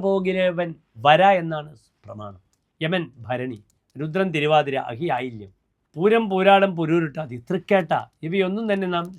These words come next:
ശുഭകാര്യങ്ങൾക്ക് സ്വീകരിക്കാറില്ല. ഭരണി അതിശക്തമായ സാന്നിധ്യമുള്ള നക്ഷത്രമാകുന്നു.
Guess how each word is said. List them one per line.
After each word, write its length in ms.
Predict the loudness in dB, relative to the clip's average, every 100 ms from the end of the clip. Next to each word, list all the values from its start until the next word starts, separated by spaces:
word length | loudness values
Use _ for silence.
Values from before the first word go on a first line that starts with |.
| -12
ശുഭകാര്യങ്ങൾക്ക് 720 | -8 -4 -2 -2 -6 -8 -14 -6
സ്വീകരിക്കാറില്ല. 720 | 0 0 0 -2 -6 -6 -12 -20 _ _ _
ഭരണി 300 | 2 2 4 0
അതിശക്തമായ 580 | 0 -2 -2 0 2 2 2
സാന്നിധ്യമുള്ള 680 | 0 0 -2 -2 0 2 2 0 -4 -10
നക്ഷത്രമാകുന്നു. 720 | -10 -8 -6 -6 -8 -10 -18